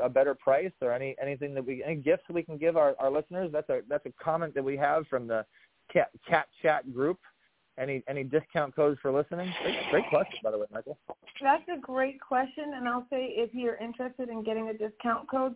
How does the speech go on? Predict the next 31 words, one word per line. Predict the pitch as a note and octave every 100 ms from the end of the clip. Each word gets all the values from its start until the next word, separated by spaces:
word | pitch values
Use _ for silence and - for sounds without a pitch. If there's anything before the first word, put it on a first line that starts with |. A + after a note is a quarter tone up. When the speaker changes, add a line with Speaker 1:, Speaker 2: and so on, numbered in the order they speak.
| -
Speaker 2:
go | A#3
ahead | B3 A#3+ -
and | A#3 G#3+
drop | - G#3+ G#3+ A3+ A#3 -
us | B3 - B3+
your | A3+ - G#3
email | A3+ A#3 B3 B3
address. | - C4 C4 D4 E4+ - - - _ _ C4+
Um, | B3 A3+ A3+ A3+ A3
we're | A3 B3
actually, | B3 - C4 B3+ B3+ B3 - -
uh, | A3+
configuring | A3 A3 A#3 A3 B3 A#3+ A#3+
the | A3 G#3+ G#3+ G#3 _
co-, | - A3+ A3 A3 A3+
coupons | B3 B3 A#3+ A#3+ A3
right | A3 F3+
now, | G#3+ G3+ G#3+ C#4+ D#4 - - -
and, | G#3+ G#3 G#3+
uh, | G3+ G3+
we'll | G#3 A3+
drop | A3 A3 G#3+ A3 G#3+
a | - _
special | - A3+ A#3 A3+ A3 A3 G#3+ F#3 - -
coupon | B3 A#3+ G3+ F#3+ G3
to | G#3 -
everyone | G3+ G#3 G3+ G3+
for | G#3
ten | G#3 G3+ G#3
percent | A3 G#3+ G3
off. | G3 F#3+ -